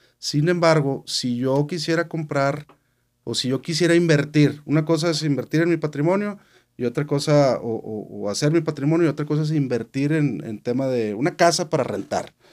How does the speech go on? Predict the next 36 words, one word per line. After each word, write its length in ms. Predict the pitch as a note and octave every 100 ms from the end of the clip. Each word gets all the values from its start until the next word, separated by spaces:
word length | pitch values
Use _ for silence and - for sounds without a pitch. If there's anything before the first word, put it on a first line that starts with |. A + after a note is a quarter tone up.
| _ -
Esa 160 | B2
es 80 | D#3
muy 140 | E3 D#3+
socorrida. 600 | E3 D#3 B2+ A2+ F#2 - - - _ -
Se 340 | - C#3+ C3+
habla 500 | C#3+ D#3 F3+ G#3 A3 - _ _ _
en, 400 | C3 B2 A#2 A#2
en, 260 | B2 A#2+ A2
en 420 | B2+ A#2 A2+ A2
la 120 | A2+ -
práctica, 680 | C#3+ D#3 - D#3 F#3 G3 G3 _ _ _ -
más 100 | C3+
bien 160 | C#3 B2+
en 120 | B2+
la 120 | B2
teoría, 480 | C#3 C3+ D3+ F3+ F3 _ _ _ _
que 100 | C3+
alrededor 440 | C3 B2+ F3 C#3+ D3
de 80 |
un 100 | E3
cuarenta 500 | E3 E3+ D3+ D3+ D#3+
por 160 | D#3 D3
ciento 560 | - C#3 C#3 - G#2+ -
de 160 | A#2+
lo 140 | A#2 A2+
residencial, 960 | G#2+ G#2 - A2 G2+ G2 D3 F#3 A#3+ _ _ _ _ -
de 60 |
las 160 | A2+ A2+
unidades 300 | A2+ A#2+ C#3+
residenciales, 800 | D#3 C3+ A#2 - E3 A3+ - - _ _ _ _
se 160 | - A#2+
absorben 460 | - C3+ C3 D#3+
a 100 | D3
través 320 | A2+ G#2+ A2
de 60 | A#2+
inversión. 500 | A#2+ A#2+ - D3